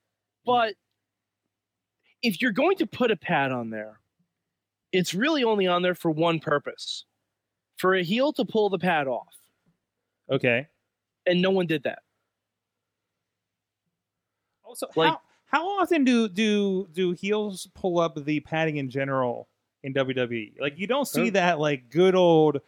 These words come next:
Speaker 2: pull up the safety pad pile driver like back in the day anymore,
Speaker 1: Well,
Speaker 2: right?
Speaker 1: I don't thi-, I don't think it's as easy to do that anymore with the new kinds of pads they use.
Speaker 2: They're kinda a little more integrated, right?
Speaker 1: Yeah.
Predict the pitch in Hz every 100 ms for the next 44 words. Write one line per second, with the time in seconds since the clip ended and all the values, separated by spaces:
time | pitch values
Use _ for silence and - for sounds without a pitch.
0 | _ _ - 190 202 202 190 175 185 175
1 | 180 170 - 147 147 135 - 143 147 135
2 | 127 123 123 120 123 123 123 - 123 123
3 | 131 110 110 131 123 117 110 - 202 180
4 | 143 190 196 180 165 175 180 175 165 -
5 | 123 143 170 135 135 123 123 120 117 120
6 | 120 120 120 117 - 127 127 117 123 117
7 | 113 135 139 139 120 110 - 69 - 143
8 | 139 170 143 147 139 131 131 123 113 101
9 | 101 113 127 _ _ _ _ _ - 135